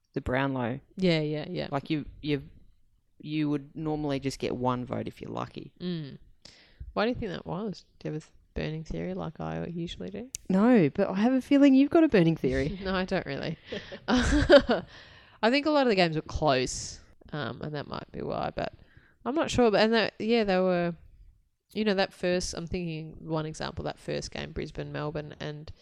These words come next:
Speaker 2: Elise O'Dea was the three point three vote getter.
Speaker 1: Yeah,
Speaker 2: Um,
Speaker 1: in a losing team.
Speaker 2: in a
Speaker 1: Mm.
Speaker 2: losing team, which, um,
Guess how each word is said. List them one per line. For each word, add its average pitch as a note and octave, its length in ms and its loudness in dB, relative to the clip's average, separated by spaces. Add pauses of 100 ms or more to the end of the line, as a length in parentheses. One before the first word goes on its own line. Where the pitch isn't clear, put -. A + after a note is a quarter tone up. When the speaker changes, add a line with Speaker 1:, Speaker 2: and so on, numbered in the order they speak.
(120)
Speaker 2:
Elise F3 340 0
O'Dea E3 540 -4 (540)
was F3 200 -4
the F3 80 -2
three F3+ 320 2
point F3 420 -2 (520)
three F#3+ 220 4
vote G3 280 2
getter. G#3+ 300 6 (300)
Speaker 1:
Yeah, F3 260 6 (260)
Speaker 2:
Um, F#3+ 220 2
Speaker 1:
in E3+ 60 2
a E3 60 0
losing D#3+ 260 0
team. E3+ 260 -8 (180)
Speaker 2:
in G#3 120 2
a G#3 40 4
Speaker 1:
Mm. G#3 40 4
Speaker 2:
losing G3+ 280 0
team, A3 400 -4 (340)
which, - 380 0 (320)
um, F3 220 -8